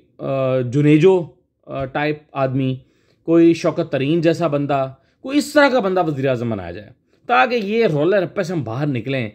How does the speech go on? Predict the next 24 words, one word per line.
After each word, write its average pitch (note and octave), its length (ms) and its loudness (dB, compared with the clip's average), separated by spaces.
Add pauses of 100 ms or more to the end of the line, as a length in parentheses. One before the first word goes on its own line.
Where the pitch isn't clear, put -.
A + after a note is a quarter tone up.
(280)
और G#3 200 4
चुप A3 220 -2
करके E3+ 560 0 (120)
हम F3 300 -2
जो D#3+ 120 4
है D3+ 100 4
वो, B2+ 500 -2 (220)
अ, B2 40 -10 (640)
हुकूमत D3+ 380 2
करें, E3+ 280 0
हमारी, C3+ 600 0 (340)
अ, B2+ 300 -4
actually G#3 300 2
हमारी C#3+ 300 0
गवर्नमेंट C#3 360 -2
हो C3+ 260 -6 (220)
और C#3 280 0
हम E3 220 2
उसको D#3 180 0
चला A#2+ 300 0
रहे D3 120 -2
हों B2+ 340 -4
और B2+ 200 -2
हमारी B2 560 0